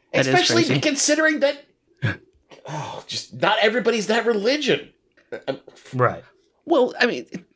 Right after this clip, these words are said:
Speaker 1: yeah, but i-, if you, so, so, uh, Texas State Senator Mays Middleton, who co-sponsored some of these bills,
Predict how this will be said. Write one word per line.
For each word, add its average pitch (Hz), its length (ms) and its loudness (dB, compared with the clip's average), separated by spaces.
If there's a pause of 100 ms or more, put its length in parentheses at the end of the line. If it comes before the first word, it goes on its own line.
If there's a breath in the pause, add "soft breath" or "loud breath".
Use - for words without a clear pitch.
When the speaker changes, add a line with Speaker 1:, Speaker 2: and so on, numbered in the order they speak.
(260)
Speaker 1:
yeah, 175 240 4
but 170 180 -2
i-, - 40 -2
if 185 260 0
you, 170 520 0
so, 170 120 -2
so, 165 380 4
uh, 151 340 4
Texas - 380 -2
State 170 220 0
Senator 151 580 2 (460)
Mays 156 420 2
Middleton, 147 560 0 (240 soft breath)
who 160 80 0
co-sponsored 147 760 0
some 143 140 0
of 131 80 2
these 127 140 2
bills, 131 400 0